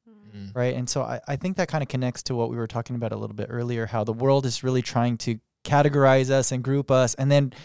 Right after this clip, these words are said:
Speaker 2: make us in competition in that, within that group, right?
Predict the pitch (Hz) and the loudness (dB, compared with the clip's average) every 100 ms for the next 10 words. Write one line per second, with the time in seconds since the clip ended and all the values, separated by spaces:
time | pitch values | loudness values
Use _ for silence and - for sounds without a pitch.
0 | - - 165 190 - 170 175 160 - 180 | -8 4 6 6 4 6 6 6 4 4
1 | - 147 135 139 139 147 131 156 143 117 | 4 4 4 4 4 2 2 4 4 2
2 | 131 123 113 120 127 | 2 2 4 4 2